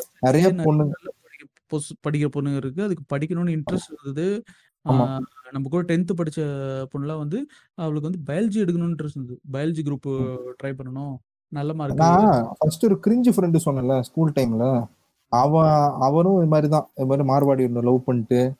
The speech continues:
Speaker 1: கடைசியில
Speaker 2: ம்.
Speaker 1: அடியெல்லாம் வாங்கிட்டு, என்னன்னா
Speaker 2: <laughs>
Speaker 1: இவனுக்கெல்லாம் வந்து மார்வாடி வந்து மெயினா மேஜரா இங்க இருக்க இதெல்லாம் வந்து இந்த லேண்டு இதெல்லாம் பிடிச்சு வச்சுட்டு பொலிட்டிக்கல்
Speaker 2: ம்.
Speaker 1: சப்போர்ட்டும் உன்கிட்ட இருக்கு.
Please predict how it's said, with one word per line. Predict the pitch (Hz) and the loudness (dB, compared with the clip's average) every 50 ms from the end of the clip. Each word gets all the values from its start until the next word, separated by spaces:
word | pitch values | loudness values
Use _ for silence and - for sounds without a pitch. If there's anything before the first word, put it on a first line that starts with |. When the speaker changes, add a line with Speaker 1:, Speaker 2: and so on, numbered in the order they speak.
| _ _ _ _ _ _ _ _ _ _ _ | _ _ _ _ _ _ _ _ _ _ _
Speaker 1:
கடைசியில | - 127 - 139 135 135 135 139 135 | -2 -2 0 2 2 2 4 4 4
Speaker 2:
ம். | 127 117 | 4 4
Speaker 1:
அடியெல்லாம் | 120 117 127 127 131 139 135 127 120 | 4 4 2 2 4 2 4 4 4
வாங்கிட்டு, | 123 131 127 120 113 113 123 120 123 127 143 - _ _ _ _ _ - - - _ - | 2 2 2 0 0 2 2 2 2 0 -2 -6 _ _ _ _ _ -12 -12 -10 _ 0
என்னன்னா | 185 254 302 330 277 240 247 - 226 | 2 4 4 4 4 4 4 6 4
Speaker 2:
<laughs> | 190 | 4
Speaker 1:
இவனுக்கெல்லாம் | 180 185 185 190 - 247 254 240 | 4 4 2 2 2 2 4 4
வந்து | 214 202 202 196 190 196 214 240 208 | 4 4 4 4 4 4 4 4 2
மார்வாடி | 165 156 180 208 214 214 202 190 180 170 | 4 4 4 4 4 4 4 4 4 2
வந்து | 160 151 151 151 170 185 | 2 0 0 0 0 0
மெயினா | 165 151 151 160 175 175 180 160 | 0 0 0 0 0 0 0 0
மேஜரா | 143 151 170 180 170 180 175 180 180 175 170 | 2 2 2 2 4 2 2 4 2 2 0
இங்க | 156 151 143 147 | 0 0 -2 -2
இருக்க | 143 143 - 160 156 151 147 143 135 127 120 | -2 0 2 2 4 6 6 6 4 4 4
இதெல்லாம் | 123 123 143 147 151 147 139 | 4 2 4 4 4 4 2
வந்து | 131 127 123 127 135 143 143 135 131 - _ _ - - - _ _ _ _ | 2 0 0 2 2 4 2 2 0 -4 _ _ -8 -8 -8 _ _ _ _
இந்த | - 123 113 113 113 110 107 107 104 104 _ _ _ _ _ - - _ _ - 123 | -4 0 2 4 4 4 4 2 0 -2 _ _ _ _ _ -20 -20 _ _ -2 0
லேண்டு | 123 131 135 135 131 123 123 120 123 120 123 135 - _ _ _ _ _ _ _ _ | 2 2 2 2 4 4 4 4 4 2 0 -2 -8 _ _ _ _ _ _ _ _
இதெல்லாம் | - 135 139 135 - | 0 0 0 2 2
பிடிச்சு | - 175 143 - 143 | 0 2 4 2 2
வச்சுட்டு | 123 - - - 117 110 117 131 151 170 170 170 - - _ - - _ _ | 0 0 0 2 2 4 4 4 4 4 2 0 -2 -8 _ -20 -20 _ _
பொலிட்டிக்கல் | - 190 226 233 240 262 220 214 165 | 2 2 2 4 2 2 2 2 2
Speaker 2:
ம். | - - | 2 -2
Speaker 1:
சப்போர்ட்டும் | 165 - 185 180 214 208 190 | -2 -2 -2 0 2 2 2
உன்கிட்ட | 156 135 156 156 | 2 2 2 2
இருக்கு. | - 160 147 143 143 135 131 - - | 2 2 2 2 2 0 -2 -2 -2